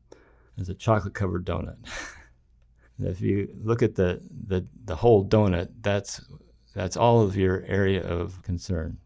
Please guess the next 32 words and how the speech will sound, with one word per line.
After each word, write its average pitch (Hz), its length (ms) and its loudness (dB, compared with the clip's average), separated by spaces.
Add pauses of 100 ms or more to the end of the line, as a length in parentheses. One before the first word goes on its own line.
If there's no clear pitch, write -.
(100)
your, 87 200 -8 (180)
your 87 120 -4
circle 101 440 4
of 87 120 -6
concern, - 560 -8 (360)
if - 180 -18
you 90 100 -8
will. 92 280 -12 (480)
But 98 140 0
what 117 200 2
you 117 80 2
really 123 240 6
have 101 380 2 (800)
in, 95 160 -4
in 98 180 -2
the, 90 220 -2
the 92 160 -4
circle 101 420 2
in 90 80 2
the 90 80 2
middle, 98 340 4
the 85 140 -4
hole 110 300 6
in 90 60 4
the 87 100 0
donut, 87 280 -2
is 85 280 -6
what 95 160 -4
you 92 60 -2
have 87 180 -4
control 92 400 -2
of. 82 160 -10